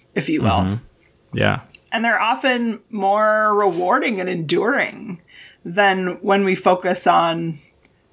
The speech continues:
Speaker 1: the "is it enough" thing. Do I have enough money? Do I have enough power? Do I have enough whatever? Like, no, no, no. Like, how did you contribute today? Or how do you wanna contribute today?
Speaker 2: That's really interesting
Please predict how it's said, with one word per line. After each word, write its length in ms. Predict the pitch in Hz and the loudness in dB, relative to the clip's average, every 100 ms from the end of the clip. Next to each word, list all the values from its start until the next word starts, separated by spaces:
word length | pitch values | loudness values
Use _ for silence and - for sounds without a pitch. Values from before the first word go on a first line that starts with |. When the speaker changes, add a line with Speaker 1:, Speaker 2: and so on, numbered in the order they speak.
| _ - | _ 0
Speaker 1:
the 160 | - | 2
"is 140 | 180 170 | 2 0
it 80 | 165 | 0
enough" 340 | 156 135 - | 0 -2 -2
thing. 420 | - - - 180 - | -8 -8 -8 -12 -8
Do 80 | - | -4
I 40 | 170 | -2
have 80 | |
enough 200 | 165 165 | -2 -4
money? 420 | 180 202 202 196 175 | 0 2 0 -2 -4
Do 80 | |
I 40 | 165 | -4
have 80 | 156 | -6
enough 120 | - | -2
power? 500 | 165 175 180 175 165 | 2 4 2 0 -2
Do 80 | 160 | -4
I 40 | |
have 80 | 151 | -6
enough 180 | 151 170 | -8 -2
whatever? 420 | 170 170 165 165 | 0 2 0 -4
Like, 220 | 165 - - _ | -6 -10 -20 _
no, 240 | 349 381 196 | 0 2 2
no, 160 | 175 185 | -2 0
no. 260 | 202 156 - - | 0 -2 -8 -8
Like, 160 | 175 - | -6 0
how 100 | 269 | 0
did 120 | 269 | 2
you 40 | |
contribute 380 | 269 269 262 190 | 0 2 2 0
today? 220 | 165 160 | 0 -2
Or 80 | 160 | 0
how 160 | 185 220 | 2 2
do 60 | |
you 120 | 220 175 | 4 4
wanna 220 | 202 208 | 4 2
contribute 480 | 196 160 156 117 - | 0 -4 -6 -8 -8
today? 320 | - 92 - _ _ _ _ - _ _ _ _ _ _ _ - | -4 -4 -6 _ _ _ _ -20 _ _ _ _ _ _ _ -6
Speaker 2:
That's 640 | 147 175 - - 131 - | 0 0 0 -4 -8 -2
really 640 | 123 123 120 117 110 101 - _ - | 2 2 2 2 0 -4 -12 _ -6
interesting 720 | 101 98 98 - - - - | -4 -2 -2 -2 -2 -6 -8